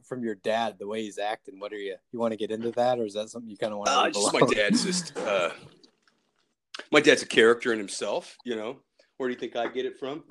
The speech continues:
Speaker 1: Yeah.
Speaker 2: And, uh,
Speaker 1: Yeah.
Speaker 2: you know, so he's just, <clears throat> you know, I lived with him.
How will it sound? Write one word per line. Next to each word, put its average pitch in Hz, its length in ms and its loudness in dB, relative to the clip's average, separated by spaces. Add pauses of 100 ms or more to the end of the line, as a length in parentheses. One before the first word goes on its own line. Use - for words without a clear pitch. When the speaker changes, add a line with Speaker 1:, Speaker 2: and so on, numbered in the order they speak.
(140)
Speaker 1:
Yeah. 185 140 -10 (360)
Speaker 2:
And, 110 460 -4
uh, 104 260 -2 (260)
Speaker 1:
Yeah. 95 280 -6 (880)
Speaker 2:
you 110 200 -12
know, 95 100 -12
so 95 280 -8 (200)
he's 123 180 -10
just, - 360 -8 (920)
<clears throat> - 20 -8
you - 920 -2
know, 151 80 4
I 147 100 0
lived 139 200 -4
with 135 160 -10
him. - 220 -8